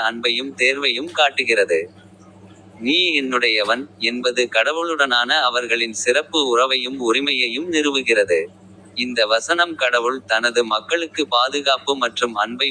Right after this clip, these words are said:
உறுதி செய்வதை வெளிப்படுத்துகிறது. கடைசி பைபிள் வசனம் பேசப்பட்டது. பிரசங்கி பத்தாம் அதிகாரத்தில் வசனம் எண் எட்டு. நட்சத்திரக்குறி வசனம், குழி தோண்டுகிறவன் அதில் விழுவான், வேலியை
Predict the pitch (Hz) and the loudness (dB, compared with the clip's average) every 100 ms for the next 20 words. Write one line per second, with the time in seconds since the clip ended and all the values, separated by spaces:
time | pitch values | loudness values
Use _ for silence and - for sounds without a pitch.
0 | 120 113 143 156 147 127 117 110 151 156 | 0 0 2 0 0 -2 0 0 0 0
1 | 143 - 131 120 117 104 98 104 - - | -2 -2 -4 -2 -2 2 2 0 -2 -10
2 | - - - - 117 120 175 - 131 127 | -20 -20 -20 -4 0 0 -2 -2 -2 0
3 | 123 123 135 113 107 139 147 160 160 151 | 0 0 -2 0 0 0 -2 -2 -2 -2
4 | 151 151 131 - - - - - - - | 0 0 0 2 2 2 0 -8 -20 -4
5 | 131 151 160 175 165 165 - - 135 139 | 0 0 0 -2 0 0 -2 -2 0 0
6 | 135 107 127 143 147 139 131 139 123 110 | 0 -2 0 2 2 0 0 -2 0 0
7 | 143 147 147 131 123 139 131 - 92 - | 0 0 -2 -2 -2 0 -2 0 -2 -2
8 | - - - - - 110 113 - - - | -12 -20 -20 -20 -4 -2 -2 -2 -4 0
9 | 165 151 143 143 117 110 117 110 117 101 | -2 0 -2 -2 2 2 2 0 0 -4
10 | - - 135 180 180 156 139 139 131 120 | -12 0 2 2 0 0 0 0 0 2
11 | 113 139 127 107 117 113 101 110 120 113 | 2 0 -2 0 0 0 0 2 2 2
12 | 123 - - 110 143 160 151 | -2 -6 -6 -2 0 0 -2